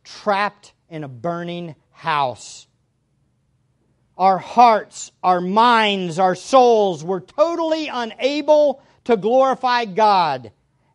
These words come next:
and please him in any way outside of rebirth. We were children headed for wrath. We deserved to die immediately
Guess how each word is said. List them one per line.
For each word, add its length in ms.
and 200
please 380
him 300
in 340
any 360
way 560
outside 480
of 100
rebirth. 540
We 160
were 160
children 760
headed 560
for 160
wrath. 520
We 120
deserved 720
to 120
die 600
immediately 920